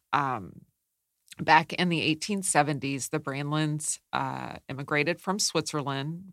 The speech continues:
with, uh, you know, let's talk about some, some steep slopes, and, um, brought their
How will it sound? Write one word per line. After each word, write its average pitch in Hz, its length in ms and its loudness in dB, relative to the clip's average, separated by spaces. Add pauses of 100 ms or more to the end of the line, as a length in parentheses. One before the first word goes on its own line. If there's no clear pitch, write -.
with, 135 200 -4 (300)
uh, - 120 -8 (320)
you 131 180 -14
know, 113 240 -14
let's 123 240 -10
talk - 240 -8
about 131 240 -6
some, 147 380 -6 (100)
some 139 320 -8
steep - 380 0
slopes, 156 500 0 (580)
and, 147 600 2
um, 139 260 -2
brought 151 580 4
their 143 840 -2